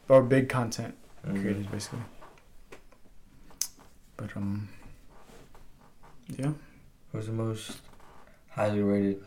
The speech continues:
Speaker 2: celebrity, I guess? You know, that's from, that's in Texas probably now.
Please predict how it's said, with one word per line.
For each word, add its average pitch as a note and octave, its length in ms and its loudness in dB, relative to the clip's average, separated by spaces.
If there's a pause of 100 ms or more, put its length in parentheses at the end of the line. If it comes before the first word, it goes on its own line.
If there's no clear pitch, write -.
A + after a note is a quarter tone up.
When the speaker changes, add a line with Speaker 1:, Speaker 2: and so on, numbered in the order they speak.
(120)
Speaker 2:
celebrity, G2 540 -2
I G2 100 -6
guess? G2 380 -8
You G2+ 60 2
know, G2+ 200 4
that's G2 140 0
from, G2 280 -10
that's G2+ 300 2
in G#2+ 260 0
Texas G2+ 380 0
probably G#2 280 6
now. G2 320 4